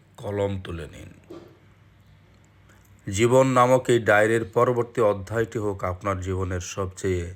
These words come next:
গৌরবের গল্প। প্রশ্ন, আপনার জীবনের সেই একটি মুহূর্ত কোনটি, যখন আপনি প্রায় হার মেনে নিয়েছিলেন, কিন্তু শেষ পর্যন্ত "আমি পারব" বলে ঘুরে দাঁড়িয়েছিলেন? একটু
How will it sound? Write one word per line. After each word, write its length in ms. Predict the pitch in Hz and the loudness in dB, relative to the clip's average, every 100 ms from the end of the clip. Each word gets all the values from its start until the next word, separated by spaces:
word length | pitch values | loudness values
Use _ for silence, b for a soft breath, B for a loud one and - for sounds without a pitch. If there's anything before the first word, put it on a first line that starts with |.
| - - | -16 -10
গৌরবের 520 | 92 92 92 87 87 | -2 0 0 0 -2
গল্প। 500 | 87 85 87 - 58 - - - - - | -6 -8 -10 -14 -18 -20 -20 -20 -20 -12
প্রশ্ন, 340 | 101 98 - 67 - - - _ B B B B B | -8 -8 -10 -14 -18 -20 -20 _ B B B B B
আপনার 340 | 127 156 180 | 2 4 4
জীবনের 320 | 170 180 185 180 | 6 6 6 4
সেই 760 | - 185 190 190 185 190 180 - | 2 6 8 10 8 6 -2 -6
একটি 320 | 185 185 - | -6 -6 -6
মুহূর্ত 400 | 165 147 165 165 | -2 -2 -4 -8
কোনটি, 580 | 156 - 180 180 - - 90 | -8 -4 -4 -6 -14 -14 -6
যখন 280 | 110 131 | -6 -2
আপনি 260 | 123 117 127 | -4 -4 -8
প্রায় 460 | 117 120 117 107 95 - | -8 -2 0 0 -4 -8
হার 260 | 104 104 110 | -2 -2 -2
মেনে 220 | 110 104 | -8 -8
নিয়েছিলেন, 600 | 98 98 92 117 120 139 - _ B B B B | -8 -10 -10 -8 -8 -8 -14 _ B B B B
কিন্তু 220 | 180 175 | 0 2
শেষ 360 | 165 156 139 - | 2 4 4 2
পর্যন্ত 380 | 139 131 123 117 | -2 -2 -2 0
"আমি 180 | 110 | 0
পারব" 340 | 104 107 104 107 | 0 -2 0 0
বলে 280 | 104 101 95 | 0 0 -2
ঘুরে 320 | 85 92 98 | -4 -4 -2
দাঁড়িয়েছিলেন? 760 | 98 98 101 95 110 120 131 143 _ b b b b b _ _ _ _ _ _ _ _ _ _ _ _ _ _ _ _ _ _ _ - | 0 0 -2 -4 -6 -6 -6 -10 _ b b b b b _ _ _ _ _ _ _ _ _ _ _ _ _ _ _ _ _ _ _ -8
একটু 580 | 95 - - 104 90 | -8 -10 -4 -2 -2